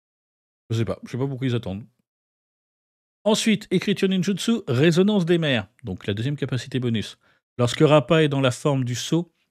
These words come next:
et qu'elle utilise son attaque normale renforcée pour infliger des dégâts à une cible ennemie qui subit une rupture de faiblesse, la réduction de robustesse de cette instance de dégâts est convertie en instance de ru-, dégâts de rupture extrême.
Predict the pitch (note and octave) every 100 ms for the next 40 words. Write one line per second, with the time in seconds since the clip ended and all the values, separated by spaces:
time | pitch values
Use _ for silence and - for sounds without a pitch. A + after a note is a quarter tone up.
0 | _ G2+ - A#2+ A#2+ B2+ B2+ A2 G#2 G#2
1 | G#2 G#2+ G2 F#2 G#2+ - D#3 F3 _ _
2 | _ _ _ - A2+ F#3+ F#3 F#3+ F#3 E3+
3 | D3 C3 A#2 A2 G#2 - F2+ F2+ F2+ A2
4 | A#2 G#2+ - F#2+ G2+ F2+ D#2+ D#2 D#2+ -
5 | F#2 A#2 A#2+ - _ _ _ _ _ _
6 | - A#2+ C3 D3+ D3+ - C#3+ C3+ A#2+ C3+
7 | B2+ A#2 A#2+ A#2+ _ _ _ _ C3 C3
8 | - A#2+ A#2+ A#2 C#3 A#2+ A2 A#2 C#3 A#2
9 | - C3+ C3 - _ B2+ A2+ A#2+ G#2+ C3
10 | B2 A#2 G2 - -